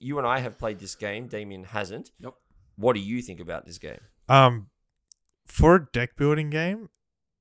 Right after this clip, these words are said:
Speaker 3: as much as theme doesn't really shine through for cards,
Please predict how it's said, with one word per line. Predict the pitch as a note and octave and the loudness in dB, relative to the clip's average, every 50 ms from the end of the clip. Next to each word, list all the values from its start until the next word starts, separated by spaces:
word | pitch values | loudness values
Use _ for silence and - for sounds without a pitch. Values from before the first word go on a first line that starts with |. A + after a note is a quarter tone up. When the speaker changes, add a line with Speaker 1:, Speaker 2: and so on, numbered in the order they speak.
| _ _ | _ _
Speaker 3:
as | - B2+ B2+ A#2+ A#2+ | -2 0 0 0 -2
much | A#2+ A#2+ C3 C#3+ - - - | -2 -2 -2 -2 -2 -2 -2
as | D#3+ D#3 D3+ C#3 A#2+ - - - - - _ _ _ _ _ _ _ _ _ _ _ _ _ _ _ _ _ _ _ _ _ _ _ _ _ _ _ _ _ _ - - | -2 -2 -2 -4 -6 -8 -10 -12 -14 -18 _ _ _ _ _ _ _ _ _ _ _ _ _ _ _ _ _ _ _ _ _ _ _ _ _ _ _ _ _ _ -20 -2
theme | - B2+ A#2+ A#2 A#2+ A#2+ A#2+ A2+ G#2+ - _ _ _ - | 2 2 4 4 2 0 -4 -8 -12 -16 _ _ _ -2
doesn't | A#2 A2+ A#2 B2 B2+ - | -2 0 0 -2 -6 -6
really | A2+ A#2 A#2 A#2 G#2+ | -4 -4 -2 -2 -4
shine | - - A2+ G#2 G#2 G2+ G2+ | -4 -4 -4 -4 -4 -6 -6
through | - - G#2 G2+ G2+ A2 A#2 B2+ C#3 _ _ _ _ _ _ _ _ _ _ _ _ _ _ _ _ _ _ _ _ _ _ _ | -8 -6 -6 -6 -4 -6 -6 -8 -12 _ _ _ _ _ _ _ _ _ _ _ _ _ _ _ _ _ _ _ _ _ _ _
for | - - A#2+ - | -4 -2 -2 -2
cards, | - - - G#2 G#2 A2+ B2 C#3+ D#3 - - | 0 -2 -4 -2 0 0 0 -2 -4 -10 -14